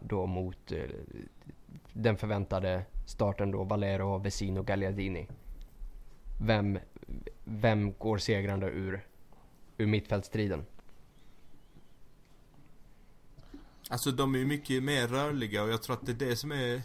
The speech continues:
Speaker 2: den som går segrande ur, det är den som är mest rörlig.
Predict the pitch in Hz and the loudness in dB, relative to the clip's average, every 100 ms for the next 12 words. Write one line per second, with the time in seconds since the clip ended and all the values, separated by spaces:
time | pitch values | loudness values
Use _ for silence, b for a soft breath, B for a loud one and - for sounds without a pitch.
0 | - 127 117 120 120 113 - 123 113 113 | -4 -2 0 0 0 0 0 0 0 -2
1 | 113 139 123 120 123 117 123 113 127 127 | 0 0 0 0 0 0 0 -2 -2 -2
2 | 127 117 - 120 147 135 87 | 0 0 0 -2 -2 -2 -6